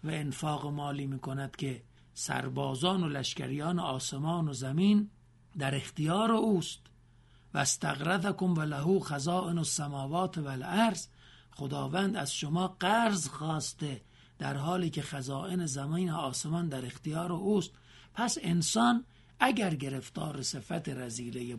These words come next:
بخل بشود، عالی‌ترین فرصت‌ها رو از کف داده و بهترین موقعیت‌ها رو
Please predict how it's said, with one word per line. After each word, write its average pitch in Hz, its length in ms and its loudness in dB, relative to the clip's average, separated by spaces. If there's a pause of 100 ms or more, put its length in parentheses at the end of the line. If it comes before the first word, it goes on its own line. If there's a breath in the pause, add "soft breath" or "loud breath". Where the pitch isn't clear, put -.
بخل 131 400 -2
بشود، 185 640 2 (300 soft breath)
عالی‌ترین 151 1000 0
فرصت‌ها 147 1160 0
رو 190 360 4 (180)
از - 300 -4
کف 165 360 -2
داده 127 600 -2 (300 soft breath)
و 127 100 -4
بهترین 139 600 0
موقعیت‌ها 135 1000 0
رو 196 300 2